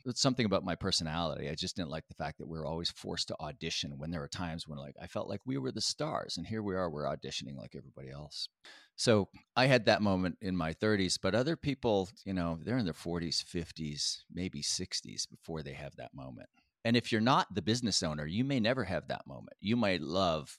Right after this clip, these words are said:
like, dying the rock and roll death in the end and going out in a blaze of glory. But if you're the business owner, that powerlessness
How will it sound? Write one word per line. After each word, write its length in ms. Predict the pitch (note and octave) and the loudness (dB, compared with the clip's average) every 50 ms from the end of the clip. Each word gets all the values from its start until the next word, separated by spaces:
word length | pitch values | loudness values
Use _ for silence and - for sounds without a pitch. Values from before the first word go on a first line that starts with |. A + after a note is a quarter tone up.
| _ - | _ -8
like, 200 | D2+ E2 E2 - | -6 -6 -4 -2
dying 280 | F#2 E2 E2+ E2 E2 | -2 0 0 0 -2
the 80 | D#2+ D#2 | -2 -2
rock 260 | D#2+ D#2+ D#2 E2 - | 0 0 0 0 -2
and 120 | - D#2+ D#2+ | -4 -4 -2
roll 180 | D#2 C#2 C#2+ | -2 -2 -4
death 320 | - - D#2+ D#2 C#2 - - | -4 -4 -4 -4 -6 -6 -8
in 120 | - D2 C#2+ | -8 -8 -6
the 160 | C#2 C#2+ E2 | -6 -4 -4
end 340 | E2+ D#2+ B1 B1 B1+ - - _ - - - _ - - - - - - - - - _ _ _ - | -4 -4 -6 -8 -12 -14 -16 _ -20 -20 -20 _ -20 -20 -20 -20 -20 -20 -20 -20 -20 _ _ _ -6
and 220 | D#2 D#2 D#2 E2 | -4 -4 -2 0
going 240 | D#2 F2+ E2+ F2 E2+ | 0 2 2 2 2
out 120 | D#2 D#2 | 0 -2
in 40 | - | -4
a 60 | D2+ | -6
blaze 320 | D2 - E2+ E2+ E2 D2 D2+ | -6 -2 -2 0 0 -2 -4
of 120 | C#2+ - | -6 -8
glory. 460 | - E2 E2 E2 D#2+ C#2 B1+ A#1 A#1+ - - - _ _ _ - | -4 -2 0 0 0 0 -2 -4 -6 -10 -18 -20 _ _ _ -4
But 100 | G2+ F#2+ | -2 -2
if 100 | F#2+ - | 0 4
you're 200 | D#3 G#3 G#3+ C3 | 6 6 6 6
the 80 | F#2+ | 6
business 420 | D#2+ D2 G#2 A#2 A2 G#2 F2 - - | 4 4 4 4 4 2 0 0 0
owner, 380 | D#2+ D#2+ D#2 C#2 C2+ C#2 - _ _ _ _ _ _ _ _ _ _ - - | 0 0 -2 -2 -4 -4 -6 _ _ _ _ _ _ _ _ _ _ -16 -6
that 400 | E2+ F#2+ A2+ C3 D#3 E3+ E3 - _ _ _ - _ _ _ _ _ _ _ _ _ _ _ _ _ _ _ _ _ _ _ _ _ _ _ _ _ _ - - - | 0 2 4 4 4 4 2 -2 _ _ _ -20 _ _ _ _ _ _ _ _ _ _ _ _ _ _ _ _ _ _ _ _ _ _ _ _ _ _ -4 -4 0
powerlessness 1300 | G2+ F#2+ F#2+ G#2 A2+ A2+ A2+ A#2+ B2 A#2+ - - - A#2 A2+ B2 C3+ B2 - - - - - - - | 2 4 6 6 6 6 6 4 2 2 2 2 2 2 0 0 -2 -2 0 0 2 2 0 -2 -4